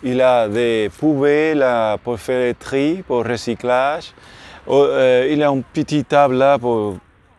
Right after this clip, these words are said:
lier à pique-nique. Et aussi, il y a des Wi-Fi. Et le Wi-Fi, à moi, en la région qu'on est garé, que c'est assez loin d'ici, euh, c'est bien.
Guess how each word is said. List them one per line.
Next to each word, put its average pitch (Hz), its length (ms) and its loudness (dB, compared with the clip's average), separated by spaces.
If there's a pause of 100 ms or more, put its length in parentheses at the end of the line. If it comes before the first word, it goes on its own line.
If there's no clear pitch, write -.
(120)
lier 123 340 0
à 104 380 0
pique-nique. 110 420 -4 (760)
Et 123 240 2
aussi, 170 680 0
il 139 160 0
y 139 40 0
a 127 120 0
des 117 100 0
Wi-Fi. 135 640 -2 (680)
Et 127 160 0
le 120 120 2
Wi-Fi, 160 600 0 (320)
à 117 120 -6
moi, 143 340 0 (240)
en 131 80 -2
la 147 220 0
région 131 400 -2
qu'on 123 340 -2
est 117 160 0
garé, 110 380 0
que 127 160 -8
c'est 113 340 0
assez 117 460 -2
loin 123 240 0
d'ici, 123 500 -2 (560)
euh, 113 340 -4
c'est 123 200 -2
bien. 110 320 -2